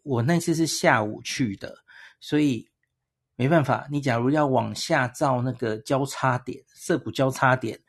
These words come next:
要上午才行哦，因为下午那个整个大楼的影子就会盖住了，你就什么都照不到哦，所以要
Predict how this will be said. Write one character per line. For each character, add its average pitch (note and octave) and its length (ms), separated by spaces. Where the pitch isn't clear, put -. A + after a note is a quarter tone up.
要 F3+ 140
上 D3 320
午 G2+ 120
才 G#2+ 220
行 - 300
哦， A#2 120
因 F3 80
为 E3 80
下 E3 260
午 A2 160
那 C#3 120
个 C3+ 120
整 A2+ 320
个 G#2+ 320
大 D3+ 160
楼 B2 160
的 B2 80
影 A#2 280
子 A2+ 180
就 C#3+ 140
会 C#3+ 120
盖 C#3 300
住 A2+ 280
了， - 140
你 A#2 140
就 C#3+ 80
什 B2+ 180
么 B2 80
都 F3+ 140
照 F3 160
不 C3+ 80
到 - 340
哦， - 160
所 - 200
以 F3+ 100
要 F#3 120